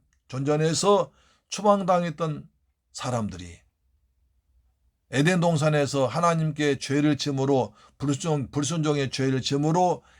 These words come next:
에덴 동산 추방당했던 죄인들이 이 다시 하나님 앞에,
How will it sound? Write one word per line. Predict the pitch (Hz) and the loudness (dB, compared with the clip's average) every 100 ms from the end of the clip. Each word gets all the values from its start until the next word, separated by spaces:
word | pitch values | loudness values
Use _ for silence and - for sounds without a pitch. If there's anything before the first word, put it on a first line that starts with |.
| _ | _
에덴 | 117 139 156 | -2 2 2
동산 | 143 139 127 131 | 2 0 0 -4
추방당했던 | - 180 202 185 160 151 131 139 | -4 4 4 4 0 -2 -2 -6
죄인들이 | - 120 107 95 104 139 156 101 _ _ _ _ _ _ _ _ _ _ _ | -6 -8 -6 -6 0 2 2 -2 _ _ _ _ _ _ _ _ _ _ _
이 | 139 139 | -12 -4
다시 | 156 156 196 | 0 2 2
하나님 | 185 220 226 175 | 0 0 2 0
앞에, | - 104 85 | -4 -12 -20